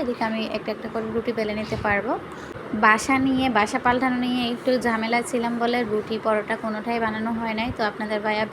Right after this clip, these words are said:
খুব বায়না করছিল যে আলু ভাজি দিয়ে রুটি খাবে, তো ভাবলাম আমার আপু ভাইদের সাথেও শেয়ার করি, অনেক দিন হয়ে গেল সকালের নাস্তার ভিডিও করা হয় না।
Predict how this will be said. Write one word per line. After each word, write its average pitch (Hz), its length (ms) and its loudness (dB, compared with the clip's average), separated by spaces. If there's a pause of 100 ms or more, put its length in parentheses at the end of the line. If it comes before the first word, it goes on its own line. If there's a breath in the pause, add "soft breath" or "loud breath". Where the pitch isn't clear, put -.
খুব 233 120 -6 (320)
বায়না 202 320 0
করছিল 220 320 -4 (140)
যে 226 80 -4
আলু 240 220 0
ভাজি 208 260 0
দিয়ে 208 220 -2
রুটি 202 300 -4
খাবে, 233 200 -2 (640 loud breath)
তো 247 80 2
ভাবলাম 254 440 4
আমার 214 220 0
আপু 220 160 -6
ভাইদের 233 320 2
সাথেও 247 260 0
শেয়ার 240 320 0
করি, 233 180 0
অনেক 220 200 -2
দিন 233 200 -2
হয়ে 233 180 -2
গেল 226 160 0
সকালের 220 420 -2
নাস্তার 214 460 -2
ভিডিও 226 220 0
করা 220 240 2
হয় 220 300 -4
না। 254 40 -2